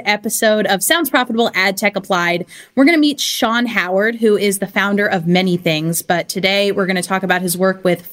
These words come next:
Flightpath. He's also the founder of Fable and Folly, which is an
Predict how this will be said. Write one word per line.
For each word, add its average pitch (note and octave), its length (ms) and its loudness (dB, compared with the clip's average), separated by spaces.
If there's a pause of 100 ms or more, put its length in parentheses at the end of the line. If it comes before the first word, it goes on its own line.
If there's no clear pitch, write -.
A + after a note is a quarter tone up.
Flightpath. G#3+ 600 -2 (420)
He's C4+ 160 4
also E4 180 2
the D4 100 2
founder B3+ 260 0
of G3+ 120 0
Fable A3+ 360 2
and G3 160 2
Folly, F3+ 340 2
which G3 200 2
is F3+ 120 0
an F3 100 0